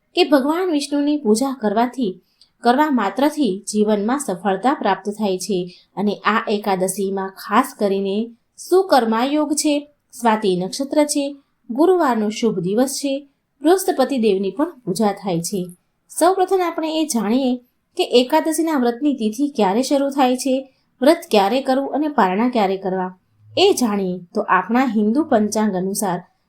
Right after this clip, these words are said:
માગસર માસના વદ પક્ષની તિથિ પ્રારંભ થાય છે તારીખ પચીસ ડિસેમ્બર બે હજાર ચોવીસ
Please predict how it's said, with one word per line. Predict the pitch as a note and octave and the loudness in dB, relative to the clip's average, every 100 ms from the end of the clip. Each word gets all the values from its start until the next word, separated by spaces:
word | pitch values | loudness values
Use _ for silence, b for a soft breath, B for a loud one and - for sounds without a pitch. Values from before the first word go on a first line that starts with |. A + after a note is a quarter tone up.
| _ | _
માગસર | G#3+ G#3 G#3 F4+ G#4 | 2 2 2 2 2
માસના | D4+ C#4+ C#4+ C4+ | 0 0 0 0
વદ | G#3+ A#3+ D4 | 2 0 0
પક્ષની | B3 - B3+ | 0 2 0
તિથિ | A#3+ G#3+ A#3+ | 0 -2 -2
પ્રારંભ | A3 G3+ G3+ G3+ G3 | 0 2 2 0 -2
થાય | G#3 G3+ B3 | -2 0 0
છે | C4+ B3+ B3 B B - | 2 0 -2 B B 4
તારીખ | D4 F4 - | 4 4 0
પચીસ | G3+ G3+ B3 B3+ | 0 0 -4 -2
ડિસેમ્બર | A#3+ B3 A#3 A3 A3 A3+ A3+ _ _ | 0 2 0 2 0 -2 -6 _ _
બે | B3 D#4 | 2 4
હજાર | D#4 B3 G3 F#3 | 4 2 0 0
ચોવીસ | G#3+ A3+ A3+ | 0 0 0